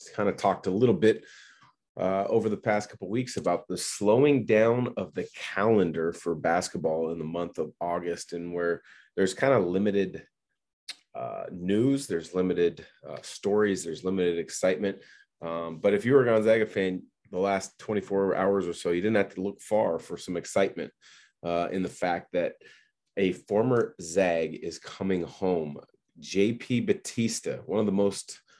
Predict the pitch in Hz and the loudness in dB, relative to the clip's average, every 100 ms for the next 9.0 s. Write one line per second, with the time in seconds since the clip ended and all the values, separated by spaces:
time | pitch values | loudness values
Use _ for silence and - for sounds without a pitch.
0 | _ _ _ - 82 80 - 104 107 107 | _ _ _ -10 -8 -8 -2 0 2 2
1 | 98 95 98 107 107 - - 98 90 85 | 4 4 2 -4 -6 -12 -8 -2 0 0
2 | 82 85 82 85 80 85 85 90 92 - | -2 -6 -4 -6 -2 -2 0 0 0 0
3 | 90 87 110 104 - 80 80 82 - _ | 0 2 4 2 0 -6 -8 -10 -14 _
4 | _ - 82 80 80 80 87 90 82 76 | _ -12 -8 -6 -6 -4 -2 0 -2 -2
5 | 95 104 - - - - - 90 80 76 | 0 0 -4 -12 -18 -20 -6 -4 -2 -4
6 | 76 - - - - 82 78 73 76 - | -6 -10 -16 -18 -12 -8 -8 -8 -12 -14
7 | - 80 78 - 92 92 90 - 92 - | -12 -10 -8 -6 -4 -2 -4 -4 -6 -2
8 | 87 90 82 78 - - 85 - - - | 0 0 -2 -6 -6 -2 -2 -2 -8 -12